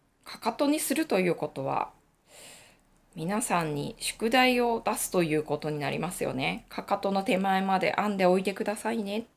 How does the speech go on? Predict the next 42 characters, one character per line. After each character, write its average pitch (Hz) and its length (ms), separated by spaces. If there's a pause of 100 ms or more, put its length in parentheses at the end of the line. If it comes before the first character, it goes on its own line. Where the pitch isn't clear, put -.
(100)
て 151 80
い 143 160
う - 20
ね。 202 240 (800)
そ 208 260
こ 277 400
が、 269 760
そ 226 220
れ 254 140
で 285 120
も 254 200
い 247 920
い - 20
の 214 200
か 190 580 (160)
悩 160 400
み 160 240
中 156 340
で。 175 320 (680)
あ 233 100
と、 - 400 (680)
え 165 160
っ - 80
と、 160 200
ど 320 120
っ 349 80 (100)
ち 320 140
の 392 80
か - 180
か - 120
と 160 120
に 151 100
し - 140
よ 156 60
う 165 40
か - 140
悩 160 240
ん 143 100
で - 80
い - 60
ま 120 320
す。 - 240